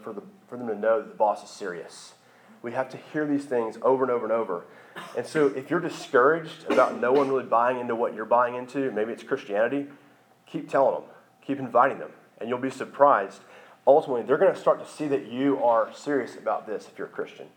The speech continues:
Uh, if, if you're a Christian and you're discouraged about that, keep embodying the cross, the crucified Jesus, and go and tell it. Uh, don't be discouraged about this because it takes time and it takes a multitude of hearing things for us to really believe it. And Jesus,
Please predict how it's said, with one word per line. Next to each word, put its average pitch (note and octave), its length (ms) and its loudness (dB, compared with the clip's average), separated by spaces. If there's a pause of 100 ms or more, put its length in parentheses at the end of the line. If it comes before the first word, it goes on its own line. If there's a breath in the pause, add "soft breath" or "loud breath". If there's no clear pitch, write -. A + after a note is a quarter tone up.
(460 loud breath)
Uh, G2+ 280 -2
if, A2 180 -8
if A#2 160 -8
you're A2+ 100 2
a - 20 -12
Christian C3+ 380 -2
and G#2 160 -2
you're A#2 320 -2 (100)
discouraged C3 500 -2
about B2+ 220 0
that, B2 300 -2 (380 loud breath)
keep - 260 -10
embodying A#2+ 880 2
the A2 60 -8
cross, A#2+ 560 4
the - 80 -18
crucified A2+ 460 -4
Jesus, A2+ 300 -10
and A2 160 -12
go A#2 160 0
and G#2 100 -4
tell - 280 -2
it. - 160 -10 (540 loud breath)
Uh, G#2 140 -4 (100)
don't D3 200 2
be A3 80 -4
discouraged D3+ 460 2
about G2+ 240 0
this G2+ 200 0
because A#2 400 -2
it A2+ 160 -10
takes - 260 -4
time D3 440 4
and A#2 80 -4
it - 100 -6
takes - 220 -4
a A#2 60 -8
multitude G#2+ 680 0 (680 loud breath)
of A2 160 -2
hearing C#3+ 440 -2
things G2+ 280 -2
for A2+ 140 0
us G#2+ 140 -2
to G#2+ 100 -14
really G#2+ 160 -4
believe F#2+ 320 -8
it. - 140 -10
And G#2 120 -10
Jesus, B2 260 -12